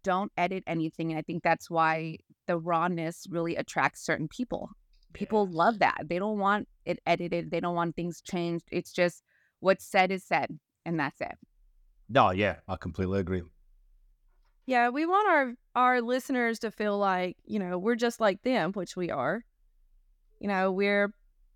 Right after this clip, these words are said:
Speaker 3: married, we're professionals, we have kids, we deal with the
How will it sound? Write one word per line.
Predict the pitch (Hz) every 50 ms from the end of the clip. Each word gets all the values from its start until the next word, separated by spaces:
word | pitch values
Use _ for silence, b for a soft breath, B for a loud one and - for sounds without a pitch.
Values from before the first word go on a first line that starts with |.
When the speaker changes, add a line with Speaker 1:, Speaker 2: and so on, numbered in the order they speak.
| _ _ _ _ _ _ _ _ -
Speaker 3:
married, | 233 262 269 269 262 254 254 240
we're | 220 202
professionals, | - - 190 - 254 233 233 233 - 240 233 226 220 220 214 214 214 208 196
we | 185 180
have | 185 160 165 165 -
kids, | - - 262 247 240 233 226 214 214 214 214 202 - 220
we | 208 190
deal | 185 190 180 180 185 185
with | 185 196 - _
the | - 185 175